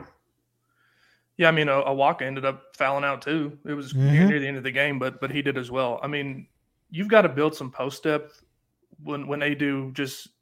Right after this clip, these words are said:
Speaker 1: it, it looks like he just gets overpowered against decent big men, like, like Bryce alluded to. It's happened four times now. That, that was the reason we lost in all of our losses.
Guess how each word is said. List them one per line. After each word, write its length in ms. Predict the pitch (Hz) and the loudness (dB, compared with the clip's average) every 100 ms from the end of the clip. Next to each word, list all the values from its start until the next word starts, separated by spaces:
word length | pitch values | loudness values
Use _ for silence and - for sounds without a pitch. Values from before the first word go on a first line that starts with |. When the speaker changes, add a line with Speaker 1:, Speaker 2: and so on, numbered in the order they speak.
| _ _ _ - | _ _ _ -2
Speaker 1:
it, 180 | 170 175 | 0 4
it 80 | |
looks 260 | 196 208 - | 4 2 2
like 180 | 175 151 | 0 0
he 140 | - | -2
just 220 | 151 143 | -4 -4
gets 160 | 156 139 | -6 -4
overpowered 600 | 147 139 139 143 135 131 | -2 -2 -4 -2 -2 -2
against 420 | 131 127 127 - - - _ - | -6 -8 -12 -14 -20 -20 _ -6
decent 340 | 147 131 131 | -6 -4 -8
big 160 | 135 131 | -6 -6
men, 200 | 127 120 | -8 -10
like, 280 | 123 131 - | -12 -12 -14
like 160 | 135 | -6
Bryce 380 | 147 151 147 - _ _ | 0 0 0 -14 _ _
alluded 300 | 143 143 131 | -4 -2 -4
to. 260 | - 127 - _ _ _ _ - - _ _ _ | -8 -10 -10 _ _ _ _ -20 -20 _ _ _
It's 80 | |
happened 240 | 170 151 139 | 2 2 2
four 180 | 175 170 | 4 4
times 320 | 170 165 143 | 4 2 2
now. 180 | 135 139 | -2 2
That, 200 | 147 147 | 2 2
that 100 | 156 | 0
was 120 | 147 | -2
the 100 | 139 | 0
reason 260 | 160 165 | 0 0
we 80 | 165 | -2
lost 320 | 151 147 135 | 0 0 -2
in 80 | 135 | -2
all 160 | 139 170 | 2 4
of 80 | 170 | 4
our 100 | 156 | 2
losses. 540 | 127 127 - 156 - | 0 -6 -10 -14 -16